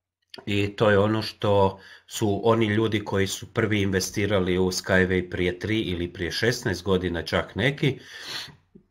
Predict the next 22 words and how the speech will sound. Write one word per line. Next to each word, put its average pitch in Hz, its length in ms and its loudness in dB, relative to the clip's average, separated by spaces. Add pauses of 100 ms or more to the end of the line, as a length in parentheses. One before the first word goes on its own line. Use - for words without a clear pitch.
(340)
e, 95 340 4
čekali 135 560 8
da 104 180 2
se 98 160 -2
objavi 98 460 2
ta 98 140 2
vijest. 139 580 2 (320)
Dakle, 107 600 4
vrlo 117 340 6
malo 101 460 4
vremena 101 600 0
je 90 220 -2
preostalo 98 840 2 (340)
od, 92 440 4
e, 90 240 2 (100)
prvih, 104 500 0
e, 90 280 -4
i-, 98 260 -4
izgrađenih, 98 1080 0
e, 87 180 -6
ciljanih 95 580 -2
projekata, 107 720 2